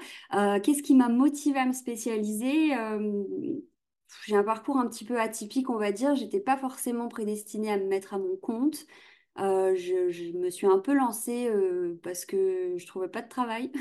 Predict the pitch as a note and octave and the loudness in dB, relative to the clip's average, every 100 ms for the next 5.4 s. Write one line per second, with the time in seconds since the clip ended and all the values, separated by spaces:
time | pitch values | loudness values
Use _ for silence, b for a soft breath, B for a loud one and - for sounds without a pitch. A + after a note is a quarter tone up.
0 | - G3+ - C4+ B3+ - - - - G3+ | -8 -8 -2 -2 -2 -6 -16 -20 -8 -2
1 | A3 G#3 G#3 G3+ F#3+ G3 F#3+ F#3+ F#3+ A#3 | -2 0 2 2 6 8 8 6 2 0
2 | A3 C4 B3 G3+ F3 E3+ F3 F3 E3 D#3 | -4 -2 -2 -2 -2 -2 0 0 -4 -8
3 | - - F3 F#3+ F#3+ B3+ A#3 G#3 F#3+ G#3 | -10 -12 -2 0 2 2 4 2 0 0
4 | F#3+ F3+ F3+ B3 C#4+ G#3+ F3 G3+ C4 A#3+ | 0 0 0 -2 -2 -2 -4 -2 -2 -4
5 | G#3 F#3+ F#3 C#4+ | -4 -2 0 0